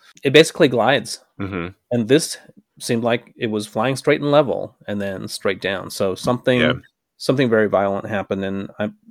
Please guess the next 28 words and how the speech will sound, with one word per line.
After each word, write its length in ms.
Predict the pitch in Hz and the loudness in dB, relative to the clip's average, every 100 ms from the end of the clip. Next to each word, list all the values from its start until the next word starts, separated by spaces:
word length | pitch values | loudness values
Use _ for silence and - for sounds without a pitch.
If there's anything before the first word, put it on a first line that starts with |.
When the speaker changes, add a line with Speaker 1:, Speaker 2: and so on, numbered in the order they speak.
| - - | -18 -10
Speaker 1:
I 80 | |
think 160 | 107 110 | -4 -2
with 120 | 107 | -2
the 140 | 104 - - - | -4 -8 -20 -4
voice 220 | 113 - | -2 -2
recorder, 380 | - - 104 98 | -6 -4 -2 -2
will, 280 | 104 95 - 104 | -4 -6 -6 -6
that 220 | 123 107 | -4 -4
should, 320 | - 107 101 - _ _ - | -4 -4 -6 -10 _ _ -2
that 220 | 123 - _ _ _ - - _ | -2 -2 _ _ _ -14 -14 _
hopefully 360 | 131 - 151 | -2 0 2
will 160 | 120 113 | 2 -2
tell 160 | 120 110 | -2 -4
us 140 | - | -4
what 120 | 120 110 | -8 -4
happened. 380 | 117 123 117 - _ _ | -4 -6 -12 -14 _ _
Speaker 2:
Yeah, 300 | - 85 92 | 2 2 4
our, 260 | 98 95 - | 6 6 8
our 100 | 101 | 6
thoughts 300 | 95 92 - | 6 2 2
are 40 | 85 | -8
with 120 | 85 | -10
the 80 | - | -10
families 400 | 80 80 78 82 | -8 -6 -8 -10
of 100 | 76 | -8
the 200 | 82 82 | -8 -8
victims. 560 | - 90 - 85 85 - _ - | -8 -8 -4 -4 -6 -12 _ -8
Speaker 1:
Absolutely. 380 | 107 - 107 | -8 -8 -10